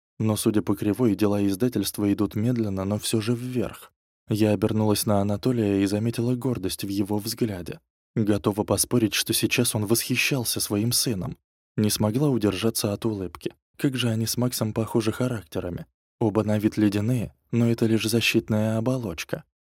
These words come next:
Перевела взгляд на сцену, но боковым зрением заметила смутно знакомую женскую фигуру. "Да, он хорош". Через некоторое время моих ушей достиг мелодичный голосок. "Я-то знаю",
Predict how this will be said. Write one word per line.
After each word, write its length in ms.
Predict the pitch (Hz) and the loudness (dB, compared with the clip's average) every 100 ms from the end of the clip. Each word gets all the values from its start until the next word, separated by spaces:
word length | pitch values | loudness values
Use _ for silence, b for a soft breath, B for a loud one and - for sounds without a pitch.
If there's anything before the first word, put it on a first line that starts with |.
| _ - | _ 0
Перевела 440 | 110 104 98 120 | 4 4 4 2
взгляд 400 | 135 107 107 113 | 0 -2 0 0
на 120 | 123 127 | 0 -2
сцену, 520 | - - 104 92 - _ _ - | -2 -4 -4 -6 -8 _ _ 0
но 160 | 110 | 2
боковым 440 | 101 101 101 104 101 | 2 2 2 2 2
зрением 480 | 101 123 110 95 | 2 2 2 0
заметила 440 | 98 104 113 113 104 | -2 0 0 0 -2
смутно 400 | - 110 - 107 | 0 -4 -2 -4
знакомую 580 | 101 101 127 120 104 104 | -2 -2 -2 -2 -2 0
женскую 500 | 117 110 - 117 117 | -2 -2 -2 0 0
фигуру. 560 | 135 131 127 92 - _ _ _ _ _ _ _ _ _ - | -2 -4 -6 -6 -12 _ _ _ _ _ _ _ _ _ -4
"Да, 560 | 123 131 135 170 139 101 | 2 4 6 6 6 6
он 220 | 101 104 | 4 4
хорош". 680 | - 143 160 139 - - - _ _ _ - | 2 2 2 0 -4 -10 -14 _ _ _ -4
Через 340 | 120 110 101 | 0 2 2
некоторое 580 | 107 107 113 110 104 101 | 2 2 2 4 4 4
время 300 | 120 131 104 | 2 0 2
моих 300 | 104 104 95 | 2 2 2
ушей 280 | 110 139 123 | 0 0 0
достиг 400 | 104 - 120 117 | -2 -2 -4 0
мелодичный 680 | 113 113 107 101 - 110 | 0 0 -2 -2 0 0
голосок. 680 | 107 120 127 - - - - _ _ _ | 2 2 2 -2 -6 -8 -16 _ _ _
"Я-то 520 | 165 170 175 160 165 | 4 6 6 6 4
знаю", 640 | 160 160 185 123 92 - | 6 6 6 4 -2 -10